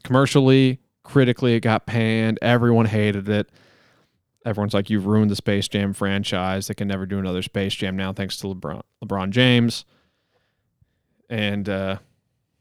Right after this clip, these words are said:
so that happened in this universe. So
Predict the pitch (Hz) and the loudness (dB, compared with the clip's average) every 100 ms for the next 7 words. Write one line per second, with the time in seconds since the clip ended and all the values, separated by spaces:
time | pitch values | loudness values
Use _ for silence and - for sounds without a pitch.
0 | _ _ - 120 110 110 110 _ _ _ | _ _ -2 0 2 0 -2 _ _ _
1 | _ _ _ _ _ _ _ _ _ 120 | _ _ _ _ _ _ _ _ _ -6
2 | 104 101 101 101 - 85 64 57 - - | -4 -4 -6 -6 -8 -10 -10 -12 -14 -16
3 | _ _ _ _ _ _ _ _ _ _ | _ _ _ _ _ _ _ _ _ _
4 | _ _ _ _ _ _ - 110 101 95 | _ _ _ _ _ _ -2 -2 0 -4